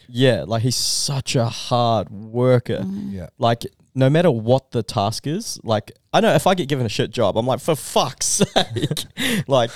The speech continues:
Speaker 1: do you know what I mean? Like, I'm like, "Oh, I don't wanna do this."
Speaker 3: Well,
Speaker 1: But
Speaker 3: sorry.
Speaker 1: Yeah. <laughs> But do you know what I mean? Like, Daniel, no matter what it is, just fucking gets on with it and does it as hard and as well as he could. I'm like,
Speaker 2: Yeah.
Speaker 1: "That's really admirable."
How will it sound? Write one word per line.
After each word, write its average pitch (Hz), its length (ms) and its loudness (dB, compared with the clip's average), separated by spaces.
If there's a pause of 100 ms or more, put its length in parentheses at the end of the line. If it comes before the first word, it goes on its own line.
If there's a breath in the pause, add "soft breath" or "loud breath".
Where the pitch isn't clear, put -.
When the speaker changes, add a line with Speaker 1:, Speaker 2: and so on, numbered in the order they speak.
Speaker 1:
do - 40 -4
you 156 80 2
know 156 60 4
what 143 80 2
I 135 40 -4
mean? 170 140 -2
Like, 120 160 0
I'm 127 80 -8
like, - 140 -4
"Oh, 160 600 2
I 151 40 4
don't 151 140 2
wanna 131 180 2
do 131 260 0
this." 110 220 -4
Speaker 3:
Well, 95 80 -8
Speaker 1:
But 120 120 4
Speaker 3:
sorry. 135 440 4 (120)
Speaker 1:
Yeah. 208 260 4
<laughs> - 40 -2 (840 loud breath)
But 143 460 0
do 151 80 0
you 190 60 8
know 202 60 4
what 185 60 4
I 170 40 0
mean? 226 120 0
Like, 127 180 -2
Daniel, 131 440 2
no 123 140 4
matter 127 300 4
what 110 240 2
it 104 100 -4
is, 131 200 -2
just - 220 -6 (120)
fucking 113 340 -4
gets 107 200 -2
on 107 180 0
with 147 120 -4
it 107 80 -2
and 104 140 -4
does 107 200 2
it 107 140 0 (380)
as 113 140 -2
hard 113 380 -2
and 107 120 -6
as 104 140 -6
well 110 200 0
as 110 100 -2
he 110 80 -10
could. 151 240 -6 (240)
I'm 107 180 -4
like, 92 140 -2
Speaker 2:
Yeah. 110 60 -14
Speaker 1:
"That's 95 180 -4
really 104 200 -2
admirable." 98 500 -6